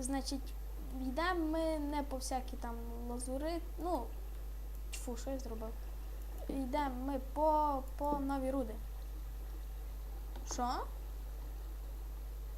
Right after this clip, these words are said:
the fuck? Що за фігня? В мене лагає і щось якась, якась дивна вода.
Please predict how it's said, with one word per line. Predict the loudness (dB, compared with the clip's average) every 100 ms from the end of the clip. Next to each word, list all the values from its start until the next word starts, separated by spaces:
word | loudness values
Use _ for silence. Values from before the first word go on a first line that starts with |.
| -4 -4 -4
the | -4 -4 -2
fuck? | -2 -2 -4 -4 -4 -4 -4 -4 -4 -4 -4 -4 -4 -4
Що | -4 -2 0 0
за | 2 0
фігня? | 0 -2 -2
В | -2
мене | -2 -2
лагає | 2 4 4 0
і |
щось | -4 -4 -2 -4
якась, | -4 -4 -4 -6 -4 -4 -4 -6 -4
якась | -4 -2
дивна | -2 -2 -2 -2
вода. | -2 0 0